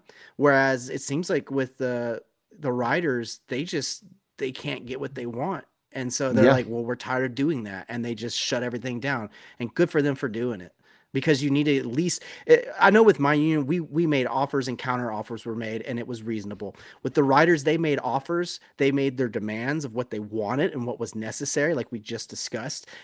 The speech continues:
Speaker 1: and no counter offer was given. No other, like,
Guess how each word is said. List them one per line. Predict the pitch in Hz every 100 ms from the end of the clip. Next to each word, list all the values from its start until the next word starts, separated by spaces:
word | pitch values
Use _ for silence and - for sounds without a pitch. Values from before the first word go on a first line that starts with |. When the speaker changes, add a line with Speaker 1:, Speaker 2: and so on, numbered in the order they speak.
| -
Speaker 1:
and | 135 120 123
no | 143 170
counter | 160 160 143 131 120
offer | 117 -
was | 104 104 -
given. | 101 80 - _ _ _ -
No | 127 143 156 170 175 160 -
other, | 151 147 143 135 131
like, | 127 123